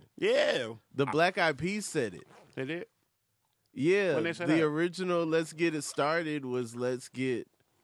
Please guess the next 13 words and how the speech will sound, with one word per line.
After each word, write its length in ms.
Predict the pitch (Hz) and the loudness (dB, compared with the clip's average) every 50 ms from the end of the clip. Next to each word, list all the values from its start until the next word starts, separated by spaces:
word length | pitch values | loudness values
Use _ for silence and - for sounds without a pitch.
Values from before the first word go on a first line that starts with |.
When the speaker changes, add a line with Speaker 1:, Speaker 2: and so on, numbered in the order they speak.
| _ - | _ -8
Speaker 2:
Retarded." 720 | 104 110 104 - - 123 127 139 139 131 113 90 85 78 - - _ _ _ _ _ _ _ | -8 -8 -8 -8 -6 -6 -6 -4 -4 -6 -6 -8 -12 -16 -20 -20 _ _ _ _ _ _ _
Speaker 1:
Mm. 1000 | 135 143 147 156 160 160 165 165 165 165 165 165 160 156 151 135 117 104 78 107 107 - _ _ _ _ _ _ _ _ _ _ _ _ _ _ _ _ _ _ _ _ _ - | -6 -4 -4 -4 -4 -4 -4 -4 -4 -4 -6 -6 -6 -6 -6 -6 -6 -8 -12 -14 -18 -20 _ _ _ _ _ _ _ _ _ _ _ _ _ _ _ _ _ _ _ _ _ -6
Speaker 2:
And 220 | 110 117 113 104 | -4 -4 -2 -2
then, 420 | 127 135 143 147 147 139 135 120 | 0 0 2 2 0 0 -2 -2
and 260 | 76 104 120 120 117 127 | -4 -4 -4 -4 -4 -2
then 260 | 131 135 139 139 135 | -2 0 0 0 -2
it 100 | 127 117 | -2 -2
was, 280 | 117 117 113 110 110 | -4 -4 -6 -6 -6
uh, 460 | 113 113 110 104 104 104 101 101 90 - - - _ _ _ _ _ _ | -6 -6 -4 -4 -4 -4 -6 -8 -10 -12 -14 -18 _ _ _ _ _ _
"Let's 360 | - 107 113 113 110 107 - | -6 -4 -4 -4 -4 -6 -8
Get 200 | - 107 113 101 | -6 -6 -4 -4
It 140 | 95 98 - | -4 -6 -8
Started." 540 | - - - 101 92 82 69 50 50 50 | -8 -6 -6 -6 -6 -6 -10 -14 -18 -20